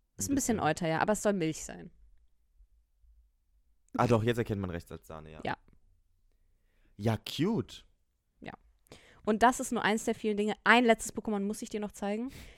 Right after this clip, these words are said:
Speaker 1: Ich gebe nämlich immer ein Pokémon Ugly Fish und dann kommt der. Und ich sag mal so, der, das
Speaker 2: <laughs> Ja.
Speaker 1: Pokémon sieht aus wie eine alleinerziehende Mutter, die drei Schachteln am Tag raucht. Ähm,
Speaker 2: Was möchtest du,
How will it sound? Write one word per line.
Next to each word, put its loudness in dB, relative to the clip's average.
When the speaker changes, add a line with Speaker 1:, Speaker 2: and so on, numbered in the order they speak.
Speaker 1:
Ich -4
gebe 2
nämlich 0
immer 0
ein 0
Pokémon 2
Ugly 2
Fish -2
und -4
dann 0
kommt -4
der. -2
Und 6
ich 2
sag 6
mal 8
so, 6
der, 10
das 8
Speaker 2:
<laughs> -
Ja. 4
Speaker 1:
Pokémon 2
sieht -6
aus -2
wie -2
eine 4
alleinerziehende 2
Mutter, 0
die -2
drei 4
Schachteln 0
am -2
Tag 0
raucht. -4
Ähm, 6
Speaker 2:
Was 4
möchtest -2
du, 2